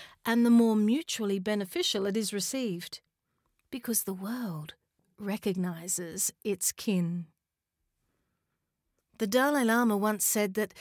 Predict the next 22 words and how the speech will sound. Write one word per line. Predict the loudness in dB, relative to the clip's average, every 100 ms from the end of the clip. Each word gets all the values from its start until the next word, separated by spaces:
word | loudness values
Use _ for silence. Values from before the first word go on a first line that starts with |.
| -20 -6
since | 0 2 2 0
the | 0 0
cycle | 0 0 -4 -4
of | -4
existence | -4 -2 0 -2 -2 -4
has | -4 -4
no | -6 -8
beginning, | -8 -10 -6 -8 -8 -16 -20 _ _ _ _ _ _ 0
there | 0
is | 2 -2 0
no | 2 2
sentient | 2 0 0 -2 -2 -4 -4
being | -4 -2 -2 -4
that | -4
we | -4
can | -4 -6
point | -4 -6 -4 -4
to | -2
and | 0 0
say, | 0 0 -2 -4 -8 _ _ _ _ _ _
"That | -8 -2 -2 -4 -6
person | -4 -2 -2 -2 -4 -8